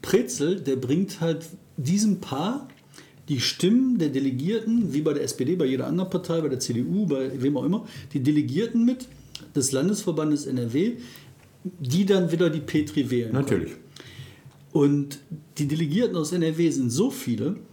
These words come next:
Speaker 1: das ist ungefähr zweimal Brandenburg, Thüringen und Mecklenburg-Vorpommern zusammen.
Speaker 2: Das ist wie jetzt, ohne dass ich irgendwas in irgendwelche Töpfe schmeißen will, S P D westliches Westfalen.
Speaker 1: Genau. Und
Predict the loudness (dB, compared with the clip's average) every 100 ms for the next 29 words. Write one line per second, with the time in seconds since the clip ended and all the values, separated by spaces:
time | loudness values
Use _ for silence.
0 | -4 -2 -2 0 0 2 0 0 0 0
1 | 0 0 -2 -2 -2 0 0 -2 -4 -2
2 | -2 0 0 0 -2 -2 -2 -2 -2 -4
3 | -2 -2 0 0 -2 0 -2 -2 -2 -2
4 | -2 -4 -4 -4 -4 -2 0 2 0 -2
5 | 0 0 0 -2 -2 0 0 0 -4 -2
6 | -2 -2 -2 -4 -4 -6 -2 -2 0 0
7 | 0 -2 -2 -4 -6 -4 -2 -2 -2 -4
8 | -6 -8 -8 -10 -10 -10 -10 -12 -18 -10
9 | 0 0 0 -6 -14 -20 -20 -20 -4 -2
10 | 0 -2 -6